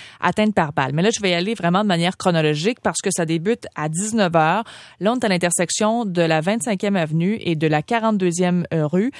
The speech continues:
Il y a eu un impact de balle sur une clôture et il y a plusieurs douilles qui ont été retrouvées au sol. Ce sont deux véhicules suspects qui auraient tiré des coups de feu et auraient pris la fuite. Cette fois-ci, pas de victimes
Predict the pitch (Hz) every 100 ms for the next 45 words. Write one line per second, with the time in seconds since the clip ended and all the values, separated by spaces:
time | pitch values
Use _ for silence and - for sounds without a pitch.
0 | - - 190 208 226 220 285 262 214 175
1 | 202 233 208 180 180 175 156 202 220 240
2 | - 180 175 - 233 226 175 190 220 208
3 | 170 175 160 - 180 208 170 - 185 190
4 | 277 - - - - 185 - 208 196 -
5 | 160 233 285 254 220 233 214 - 175 -
6 | 180 180 - 185 160 160 - 180 196 190
7 | 175 175 165 - 233 - 233 220 170 165
8 | - 214 170 - 247 - - _ - 214
9 | - 160 - 254 - _ 214 190 175 -
10 | 208 233